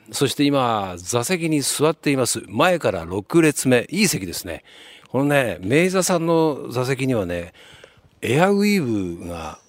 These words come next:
お尻に敷くエアウィーヴがあったんですけども、今ね、背中までエアウィーヴという、あの、クッション性のとってもいいね、あの、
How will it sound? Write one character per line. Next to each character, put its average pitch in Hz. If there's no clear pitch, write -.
お 135
尻 254
に 233
敷 -
く 214
エ 156
ア 175
ウ 170
ィ 175
ー 127
ヴ -
が 104
あ 104
っ 101
た -
ん -
で 90
す -
け 98
ど 92
も、 87
今 151
ね、 90
背 -
中 226
ま 226
で 127
エ 135
ア 143
ウ 135
ィ 143
ー 123
ヴ 107
と 98
い 85
う、 85
あ 87
の、 95
ク -
ッ -
シ 135
ョ 156
ン 160
性 165
の 160
と 156
っ -
て -
も 185
い 185
い -
ね、 139
あ 131
の、 120